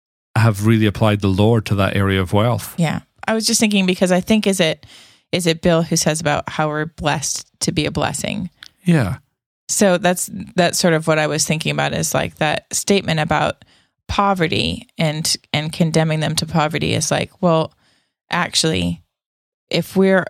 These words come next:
Speaker 2: if we're walking in blessing and we're walking in God's kingdom in terms of giving away and generosity and all that kind of stuff, that's how we shift things.
Speaker 1: Right. Well, it's Bill's other line of, "You can't reap more than you've planted."
Speaker 2: Right.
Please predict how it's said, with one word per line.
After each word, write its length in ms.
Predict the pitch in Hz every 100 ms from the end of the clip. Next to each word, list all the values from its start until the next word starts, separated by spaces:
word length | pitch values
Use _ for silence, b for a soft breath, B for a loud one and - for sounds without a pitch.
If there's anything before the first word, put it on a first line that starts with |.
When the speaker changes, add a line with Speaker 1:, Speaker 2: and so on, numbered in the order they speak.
| -
Speaker 2:
if 200 | 180 190
we're 180 | 190
walking 520 | 175 170 180 185 180 170
in 140 | 151
blessing 600 | 156 156 160 151 156 - -
and 180 | 165 165
we're 160 | 160
walking 520 | 170 165 160 - 160
in 240 | 156 160 - -
God's 240 | 160 -
kingdom 400 | - 160 156 160
in 100 | 165
terms 400 | - 160 151 160
of 180 | 160 - - B B B -
giving 320 | 170 170 175
away 320 | 156 156 156
and 180 | 156 160
generosity 640 | 160 156 - - 160 - 170
and 120 | 82
all 80 | 82
that 100 | -
kind 120 | 160
of 60 | 160
stuff, 220 | 160 -
that's 300 | 165 - -
how 180 | 160 156
we 140 | 165
shift 400 | - - 160 -
things. 440 | - - - - -
Speaker 1:
Right. 280 | 107 98 -
Well, 100 | 127
it's 80 | 110
Bill's 280 | 156 135 117
other 160 | 113
line 280 | 110 101 101
of, 220 | 98 -
"You 80 | 117
can't 280 | - 117 107
reap 260 | 107 107 -
more 220 | 104 104
than 120 | 98
you've 180 | 98 -
planted." 460 | - 98 95 - - _ _ -
Speaker 2:
Right. 260 | 120 165